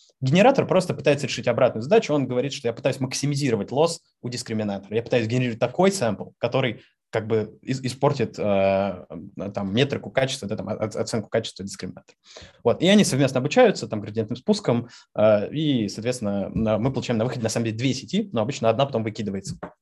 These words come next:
как раз дискриминатор. Э, когда, как это всё дело появилось? Э, в две тысячи четырнадцатом году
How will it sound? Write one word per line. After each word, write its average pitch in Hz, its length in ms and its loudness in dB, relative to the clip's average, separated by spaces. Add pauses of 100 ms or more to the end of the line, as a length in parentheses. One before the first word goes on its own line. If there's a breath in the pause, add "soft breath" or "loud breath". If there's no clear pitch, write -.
как - 120 -10
раз 107 140 0
дискриминатор. 98 460 -6 (600 soft breath)
Э, 113 260 4 (320)
когда, 151 280 2
как 160 180 2
это - 100 -12
всё - 120 -8
дело 117 120 2
появилось? 196 460 2 (260 loud breath)
Э, 117 80 2
в 113 40 -2
две 113 80 -10
тысячи 131 140 -4
четырнадцатом 127 360 -2
году 110 460 2